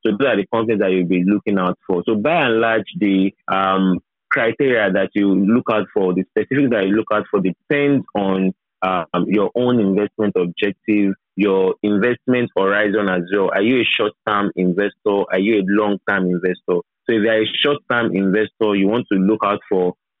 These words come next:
companies that their share price usually move, um, you know, very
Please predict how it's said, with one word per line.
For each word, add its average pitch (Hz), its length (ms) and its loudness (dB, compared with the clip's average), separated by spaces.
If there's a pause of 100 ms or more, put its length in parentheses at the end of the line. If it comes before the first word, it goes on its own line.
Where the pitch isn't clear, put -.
(100)
companies 117 300 0
that 98 100 2
their 90 200 0 (160)
share 113 240 0
price 101 220 0
usually 101 400 0
move, 107 500 2 (300)
um, 92 480 0 (360)
you 101 140 2
know, 98 400 0
very 113 220 0